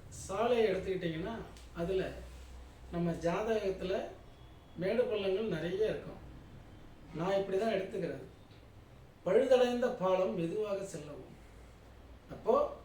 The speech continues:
உங்க வாழ்க்கை பயணத்துல இந்த தசாபுத்தி கெட்டிருந்தது அப்படின்னா அந்த பழுதடைந்த பாளையத்துக்கு முன்னாடி மெதுவாக செல்லுங்க. ஒரு இதுல பார்த்தீங்கன்னா ரொம்ப ஃபாஸ்டா கோயிங்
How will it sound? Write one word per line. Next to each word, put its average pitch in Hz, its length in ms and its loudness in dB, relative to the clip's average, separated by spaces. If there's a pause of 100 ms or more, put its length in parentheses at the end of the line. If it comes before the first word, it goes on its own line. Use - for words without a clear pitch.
(520)
உங்க 175 180 2
வாழ்க்கை 208 380 4
பயணத்துல 185 460 0
இந்த 190 160 0
தசாபுத்தி 190 480 0
கெட்டிருந்தது 170 560 -2
அப்படின்னா 151 380 -4 (760)
அந்த 170 180 -2
பழுதடைந்த 220 720 0
பாளையத்துக்கு 180 640 -4
முன்னாடி 165 400 -2
மெதுவாக 180 440 -4
செல்லுங்க. - 360 -10 (1700)
ஒரு 220 140 6
இதுல 254 180 10
பார்த்தீங்கன்னா 220 500 4
ரொம்ப 226 160 4
ஃபாஸ்டா 247 460 2 (160)
கோயிங் 190 420 0